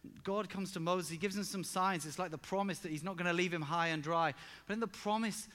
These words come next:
uh, of God to us, he's not gonna leave us high and dry. He's gonna be with us. He's always with us.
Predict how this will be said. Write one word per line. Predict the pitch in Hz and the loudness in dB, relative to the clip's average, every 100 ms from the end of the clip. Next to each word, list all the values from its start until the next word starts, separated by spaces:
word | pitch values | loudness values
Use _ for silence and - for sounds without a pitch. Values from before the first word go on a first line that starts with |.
| - - | -18 -10
uh, | 123 | -4
of | 170 147 | -4 -2
God | 202 202 | 0 0
to | 190 | 0
us, | 156 185 180 | -6 -6 -6
he's | 180 151 | -6 -4
not | 180 165 | -6 -4
gonna | 185 | -2
leave | 180 185 | -2 -4
us | 175 156 | -6 -8
high | 165 175 | -8 -6
and | 165 | -6
dry. | 156 156 143 - _ _ _ _ _ _ | -8 -10 -14 -18 _ _ _ _ _ _
He's | 151 135 | -8 -4
gonna | 165 | -4
be | 156 | -2
with | 147 151 131 | -2 -2 -2
us. | 110 - - - _ _ - | -4 -10 -20 -20 _ _ -10
He's | 139 | -6
always | 165 170 135 | -2 -4 -4
with | 156 135 | -6 -6
us. | 107 - | -12 -18